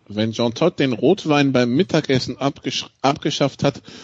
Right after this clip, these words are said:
dann ist es aber nicht zwingend eine französische Eigenschaft. The Voice muss ich noch hinterher schieben. Ähm,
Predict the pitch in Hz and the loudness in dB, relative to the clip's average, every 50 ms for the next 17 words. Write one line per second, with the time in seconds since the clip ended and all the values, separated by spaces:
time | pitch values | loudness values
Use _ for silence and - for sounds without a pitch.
0 | - - - _ - 120 127 139 131 - 139 - 135 123 123 120 127 131 127 - | -20 -20 -14 _ -10 -8 -6 -4 -2 -2 0 2 2 4 4 4 2 2 -2 -4
1 | - - - - 143 160 202 220 220 208 - 180 175 170 165 - - 151 147 143 | -6 -6 -4 0 2 4 4 4 2 2 0 0 2 2 2 0 0 0 -2 0
2 | - - 151 156 151 135 - 151 113 131 135 143 139 127 - - 113 110 - - | 0 0 0 0 0 0 0 0 2 4 4 2 2 0 -2 -4 -4 -4 -4 -4
3 | 117 107 107 117 127 135 - 117 123 131 151 156 143 143 139 131 139 131 123 139 | -6 -2 0 2 0 0 0 -4 -4 -2 -2 0 0 2 2 2 0 0 2 2
4 | 123 131 139 139 131 - 123 104 90 - - - - - - - - - _ - | 4 4 4 4 2 2 -2 -2 -4 -6 -14 -20 -20 -20 -20 -20 -20 -20 _ 2
5 | 143 143 143 147 151 151 151 151 151 147 147 | 4 6 6 6 6 4 2 2 0 -2 -2